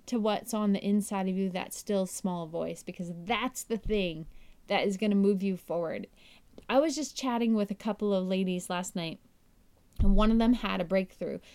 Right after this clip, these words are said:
She said a few, a few months ago, well, maybe even six months ago, she had so much anxiety, she couldn't even, like,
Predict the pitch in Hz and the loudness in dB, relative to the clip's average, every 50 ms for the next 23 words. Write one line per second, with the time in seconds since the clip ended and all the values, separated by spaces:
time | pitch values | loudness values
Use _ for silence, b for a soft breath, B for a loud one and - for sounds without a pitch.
0 | B B - 269 269 - 330 269 247 208 b b b b b b - - - - | B B -2 -2 0 4 4 4 4 4 b b b b b b -20 -20 -20 -20
1 | - - 240 226 - - 330 330 294 262 - - - - 220 196 - - 320 320 | -4 -2 -2 0 2 2 4 6 6 4 4 0 -2 -2 -2 -2 0 2 4 6
2 | 277 262 269 302 302 - - 214 185 190 170 160 160 170 185 196 b b b b | 6 6 6 4 2 -2 -4 -2 0 0 0 2 0 0 -2 -4 b b b b
3 | b b b b b b b b b b b _ _ _ _ _ _ - 208 214 | b b b b b b b b b b b _ _ _ _ _ _ 2 4 4
4 | 214 202 202 220 220 214 233 226 202 202 202 196 - 262 247 - - - 180 170 | 4 4 4 4 4 4 4 2 4 2 2 2 0 -2 -2 -2 -8 -10 -10 -10
5 | 165 160 - - 160 156 147 147 147 170 175 - _ _ _ _ _ _ _ _ | -8 -8 -10 -10 -8 -6 -6 -6 -6 -8 -10 -14 _ _ _ _ _ _ _ _
6 | _ _ _ _ _ _ _ _ - - - - - - 262 269 277 285 285 294 | _ _ _ _ _ _ _ _ -12 -10 -8 -6 0 2 4 4 4 4 4 2
7 | 285 262 - _ - _ - - 214 247 220 - - 247 233 226 202 - 226 208 | 0 -2 -4 _ -14 _ -8 -2 -2 -2 0 2 2 4 4 4 2 2 2 2
8 | 208 190 208 202 214 220 214 196 190 185 180 - - 196 - - 214 190 - - | 2 2 0 0 0 0 0 0 0 -2 -2 -4 -6 -6 -6 -6 -6 -8 -4 -2
9 | 220 220 226 220 196 - - - - 208 202 180 196 190 190 185 180 180 175 170 | 0 2 2 2 0 -2 -6 -6 -2 -2 0 0 0 0 0 -2 -2 -2 -4 -6
10 | - - - - 175 165 - | -8 -10 -10 -8 -8 -8 -8